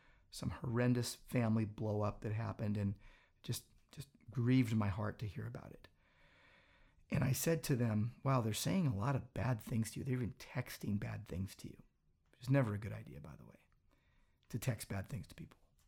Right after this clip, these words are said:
right? I said, "Why don't you do this? Pray for them and bless them in some way.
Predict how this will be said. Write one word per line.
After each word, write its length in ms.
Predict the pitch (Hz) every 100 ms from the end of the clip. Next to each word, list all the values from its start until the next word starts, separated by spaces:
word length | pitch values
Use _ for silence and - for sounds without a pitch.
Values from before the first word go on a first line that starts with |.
| _ _ -
right? 200 | 104 117
I 880 | - - _ _ _ _ _ _ -
said, 100 | 156
"Why 120 | 131
don't 100 | 220
you 120 | 269 254
do 160 | 165
this? 420 | 147 - - - - - _ _ _ _ _ - _ - _ _ _ -
Pray 240 | - 180
for 160 | 208 247
them 240 | 214 208 208
and 180 | 120 113
bless 320 | 113 117 -
them 220 | - 110
in 80 | 104
some 260 | - 131 127
way. 160 | -